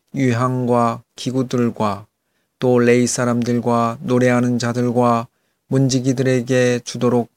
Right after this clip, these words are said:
명령한 곡식과 새 포도즙과 기름의 십일 조와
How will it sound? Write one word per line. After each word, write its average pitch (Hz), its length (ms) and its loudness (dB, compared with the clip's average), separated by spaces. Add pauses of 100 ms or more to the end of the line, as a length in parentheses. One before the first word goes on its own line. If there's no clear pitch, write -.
명령한 117 640 2
곡식과 - 840 -6 (380)
새 131 240 0
포도즙과 120 1000 -2
기름의 127 520 0
십일 135 360 0
조와 104 480 -4